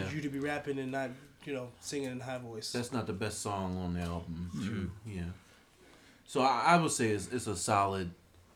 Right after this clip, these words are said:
Speaker 1: like, seven
Speaker 3: I'd
Speaker 1: for
Speaker 3: definitely
Speaker 1: me.
Speaker 3: say give it a listen.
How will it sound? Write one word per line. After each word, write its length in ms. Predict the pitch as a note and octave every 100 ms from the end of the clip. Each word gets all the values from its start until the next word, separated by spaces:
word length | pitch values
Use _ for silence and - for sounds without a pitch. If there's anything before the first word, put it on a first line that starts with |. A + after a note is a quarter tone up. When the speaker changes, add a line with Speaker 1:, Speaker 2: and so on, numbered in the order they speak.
| _ - _ _ -
Speaker 1:
like, 200 | F2+ E2+
seven 540 | - - G#2 F2 E2+ - - - G#2+
Speaker 3:
I'd 100 | C#3
Speaker 1:
for 40 | -
Speaker 3:
definitely 140 | F#2
Speaker 1:
me. 40 | F2+
Speaker 3:
say 180 | C3+
give 200 | B2 B2+
it 80 | B2
a 40 | A#2+
listen. 300 | A#2 -